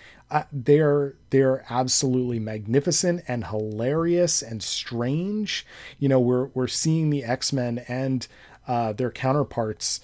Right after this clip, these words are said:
from, uh, Arico being asked to,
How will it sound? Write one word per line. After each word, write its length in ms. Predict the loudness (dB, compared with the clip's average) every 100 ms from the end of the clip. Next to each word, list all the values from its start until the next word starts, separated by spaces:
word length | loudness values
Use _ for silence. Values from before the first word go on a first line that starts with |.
| -14 -20
from, 480 | -4 -2 0 -2 -6 -10
uh, 300 | -10 -10 -12 -8
Arico 560 | 0 0 2 0 -2 -4 -8 -10 -10 -8
being 320 | 2 2 2 -2
asked 380 | -4 -4 -4
to, 240 | 0 0